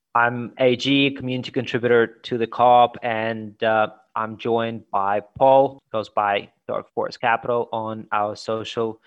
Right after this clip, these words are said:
media channels and forums. Um, it's, it's been another exciting week at the Corp. What's, uh, what's happening, Paul? What's going on?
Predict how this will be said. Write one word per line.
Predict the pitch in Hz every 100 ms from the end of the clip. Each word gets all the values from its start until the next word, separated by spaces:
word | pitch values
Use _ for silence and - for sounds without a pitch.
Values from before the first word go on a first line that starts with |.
| _ _ _
media | 123 117 113 120
channels | 113 120 120 123 120
and | 104 98
forums. | 143 143 139 139 - - _ _ _ 117
Um, | 110 113 - _
it's, | - 117 113 - -
it's | - 127
been | - 135 120 113 _
another | 135 131 127
exciting | - 120 120 117
week | 120 - -
at | 117 110 -
the |
Corp. | 110 131 143 151 151 - _ _
What's, | 120 131 131 -
uh, | 131 123 123
what's | 123 127
happening, | - 127 120 110
Paul? | - 107 110 _ -
What's | 113
going | 117 117
on? | 117 107